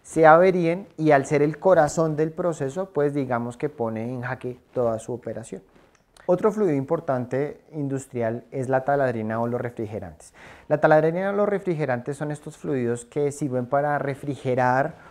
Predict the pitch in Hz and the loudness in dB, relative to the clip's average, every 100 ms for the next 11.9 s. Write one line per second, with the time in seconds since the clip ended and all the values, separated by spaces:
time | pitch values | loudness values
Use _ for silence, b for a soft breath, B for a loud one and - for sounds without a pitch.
0 | B B 139 139 131 131 127 120 127 123 | B B -6 0 2 2 -2 -4 -2 2
1 | 123 131 143 160 156 147 143 131 127 113 | 4 2 2 -2 2 2 2 0 0 -2
2 | 131 123 135 143 143 120 117 117 139 - | 0 -2 -2 -4 0 0 0 -4 -8 -6
3 | 135 - 120 117 117 123 123 147 123 104 | -10 -6 -4 -2 -2 -6 -4 -6 -4 -6
4 | 113 110 131 120 123 123 - 117 113 117 | -4 -4 -2 4 4 4 -2 -2 -2 -6
5 | 117 107 113 117 127 127 117 117 110 101 | -8 -6 -6 -4 -2 0 0 -2 -2 -6
6 | - - _ B B B B B _ _ | -14 -20 _ B B B B B _ _
7 | - 160 170 180 196 196 196 196 185 180 | -12 -6 -4 -4 -4 -2 -2 -2 -4 -4
8 | 180 180 175 175 180 175 165 139 123 139 | -4 -2 0 0 -2 -8 -4 -2 -2 -2
9 | - 156 123 117 110 127 131 147 143 131 | -4 -4 -2 -4 -4 -6 -2 -2 0 -2
10 | 113 120 135 113 110 117 127 123 139 117 | -2 -2 0 2 0 -2 -4 -4 -4 -2
11 | 113 117 - 131 131 131 131 135 | -4 -4 -4 -4 -2 0 -2 -4